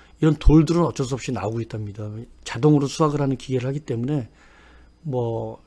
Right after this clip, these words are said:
어쩔 수 없이 생두에 섞여 있는 것이죠.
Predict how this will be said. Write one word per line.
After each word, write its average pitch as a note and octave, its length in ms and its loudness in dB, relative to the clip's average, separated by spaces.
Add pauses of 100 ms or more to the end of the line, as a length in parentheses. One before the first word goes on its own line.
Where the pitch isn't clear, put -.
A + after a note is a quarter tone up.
(120)
어쩔 D#3 220 2
수 - 100 2
없이 A#2+ 300 -4
생두에 D3+ 320 0
섞여 C#3+ 240 -6
있는 C3+ 200 0
것이죠. B2+ 600 -4